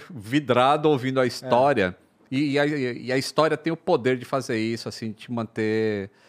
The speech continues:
Speaker 1: vivo como ser humano, assim. Mas, ao mesmo tempo, eu penso além da história, eu penso, o, o que que esse cara tem a falar a respeito da vida, como a gente
Speaker 2: É.
Speaker 1: conhece?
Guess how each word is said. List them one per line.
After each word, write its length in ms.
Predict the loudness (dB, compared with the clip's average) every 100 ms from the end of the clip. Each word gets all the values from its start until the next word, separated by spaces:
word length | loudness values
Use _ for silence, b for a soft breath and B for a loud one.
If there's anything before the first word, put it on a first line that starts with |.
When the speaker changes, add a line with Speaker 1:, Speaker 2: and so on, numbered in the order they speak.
| b
Speaker 1:
vivo 420 | -14 -2 0 0
como 220 | -4 -8 -6
ser 240 | -4 -4
humano, 320 | -4 -4 -4
assim. 180 | -8 -12 B B B -4
Mas, 180 | 0
ao 60 | 0
mesmo 280 | 0 -2 -4
tempo, 300 | -2 -2 -2
eu 60 | -4
penso 300 | -4 -2 -2
além 220 | 0 -2
da 100 | -2
história, 380 | -4 -4 -4 -4
eu 20 |
penso, 320 | -6 -10 -10 -20 b b b b b b _ _
o, 120 | -8 -6
o 40 |
que 160 | -6 -8
que 120 | -8
esse 200 | -8 -8
cara 340 | -4 0 0 0
tem 220 | -4 -8
a 40 |
falar 300 | -4 -2 0
a 20 | -2
respeito 480 | -4 -6 -8 -6
da 180 | -4 -4
vida, 580 | -4 -6 -8 -6 -8 -10
como 200 | -12 -10
a 60 | -8
gente 240 | -8 -10
Speaker 2:
É. 100 | -6
Speaker 1:
conhece? 500 | -2 -2 -2 -4 -8